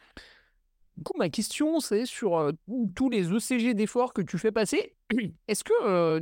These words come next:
tu, tu remarques souvent quand même une, une anomalie ? Et du coup, qu'est-ce que tu fais avec la personne, bah, en face ? Parce que c'est, c'est, c'est un sportif, euh, ou alors c'est quelqu'un qui veut en faire, et...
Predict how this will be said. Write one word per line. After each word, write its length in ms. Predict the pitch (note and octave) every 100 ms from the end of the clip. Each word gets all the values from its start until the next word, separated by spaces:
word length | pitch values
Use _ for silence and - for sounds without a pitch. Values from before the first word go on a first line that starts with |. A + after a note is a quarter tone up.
| E3+
tu, 120 | -
tu 100 | -
remarques 320 | E3+ G3 - -
souvent 320 | - A3+ C4+
quand 100 | A#3+
même 160 | A3+
une, 160 | F3 E3+ F#3
une 160 | E3+
anomalie ? 460 | G3+ B3 G#3+ F3+ C#4+ _ _ _ _ _ _ _ _ -
Et 200 | F3 E3+
du 160 | D#3+
coup, 340 | - G#4 D#4+ F3+ _ _ _ _ _ _ -
qu'est-ce 160 | A3+
que 80 | -
tu 140 | - F3+
fais 100 | C4+
avec 140 | -
la 80 | E3
personne, 420 | G3+ - B3 G3+
bah, 80 | E3
en 60 |
face ? 260 | D3+ A#3 A3+
Parce 200 | - C3
que 400 | E3 D3+ C#3+ C#3
c'est, 320 | C#3 - B2
c'est, 300 | B2+ F3+ E3+ B2+
c'est 140 | E3
un 80 | C#3+
sportif, 640 | - D#3+ B3+ D4 D#4+ -
euh, 240 | D#3+ D3+
ou 100 | D3+
alors 140 | F3 F3
c'est 120 | F3
quelqu'un 300 | F3 F3 F#3
qui 100 | F3
veut 100 | E3
en 120 | D#3
faire, 360 | D3+ B3+ D#4 E3
et... 260 | C#3+ C#3